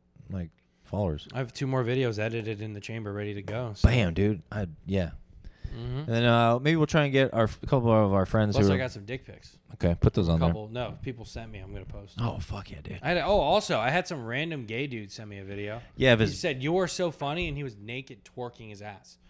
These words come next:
Speaker 1: Hmm.
Speaker 2: What the fuck?
Speaker 1: Was it? You beat off to it?
Speaker 2: No.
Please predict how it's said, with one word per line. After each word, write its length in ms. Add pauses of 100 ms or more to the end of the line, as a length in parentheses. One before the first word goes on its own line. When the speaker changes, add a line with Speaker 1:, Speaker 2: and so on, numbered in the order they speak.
Speaker 1:
Hmm. 180 (340)
Speaker 2:
What 140
the 100
fuck? 540
Speaker 1:
Was 140
it? 100 (380)
You 100
beat 200
off 160
to 100
it? 80 (200)
Speaker 2:
No. 360